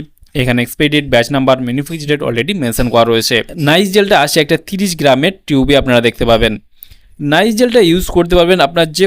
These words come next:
কোনো ধরনের ব্যথা যন্ত্রণায়। আপনার যদি মচকা লাগা ব্যথা হয়ে থাকে, মাসলস পেন হয়ে থাকে, জয়েন্ট পেন হয়ে থাকে, লো ব্যাক পেন হতে পারে, মানে আপনার কোমরে ব্যথা হতে পারে, জয়েন্টে জয়েন্টে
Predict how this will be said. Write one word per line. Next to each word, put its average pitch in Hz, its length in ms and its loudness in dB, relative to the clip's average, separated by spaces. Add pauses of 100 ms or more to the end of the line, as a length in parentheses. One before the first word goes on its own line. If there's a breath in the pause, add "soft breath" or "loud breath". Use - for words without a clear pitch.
কোনো 202 160 0
ধরনের 185 200 -2 (140)
ব্যথা 131 340 2
যন্ত্রণায়। 120 440 2 (180)
আপনার 147 220 0
যদি 143 120 2 (120)
মচকা 117 380 0
লাগা 143 200 0
ব্যথা 139 220 2
হয়ে 139 140 0
থাকে, 139 180 0 (400)
মাসলস 147 540 0 (100)
পেন 165 220 2
হয়ে 147 160 0
থাকে, 147 160 0 (180)
জয়েন্ট 151 280 2 (100)
পেন 165 140 2 (120)
হয়ে 147 160 0
থাকে, 139 160 2 (160)
লো 147 100 0 (120)
ব্যাক 160 140 2 (100)
পেন 160 180 2
হতে 143 200 0
পারে, 139 160 2 (460 loud breath)
মানে 165 160 2
আপনার 190 160 2 (100)
কোমরে 160 360 2
ব্যথা 156 220 2
হতে 151 200 0
পারে, 147 180 4 (440)
জয়েন্টে 147 360 2
জয়েন্টে 139 240 2